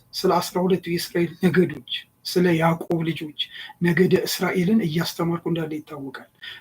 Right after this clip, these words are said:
እስከ ትናንት ድረስ አስራ አንዱን የያዕቆብን ልጆች አይተናል። ትናንትናና አርብ ዕለታ ሁለቱን የዮሴፍን ልጆች ምናሴንና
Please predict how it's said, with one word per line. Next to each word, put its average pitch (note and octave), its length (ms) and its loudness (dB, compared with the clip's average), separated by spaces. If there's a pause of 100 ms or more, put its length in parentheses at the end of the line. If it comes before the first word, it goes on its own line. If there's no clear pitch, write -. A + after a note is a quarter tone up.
እስከ F3 260 0
ትናንት F#3+ 360 4
ድረስ D#3 360 -8
አስራ F#3+ 320 0
አንዱን G#3 320 4
የያዕቆብን E3 640 0
ልጆች E3 380 -2 (160)
አይተናል። D#3 540 -4 (600)
ትናንትናና F#3+ 840 4 (320)
አርብ F3+ 320 4
ዕለታ F3+ 340 2 (640)
ሁለቱን G3 440 8
የዮሴፍን F3 640 4
ልጆች D#3 380 -6 (320)
ምናሴንና F#3 680 4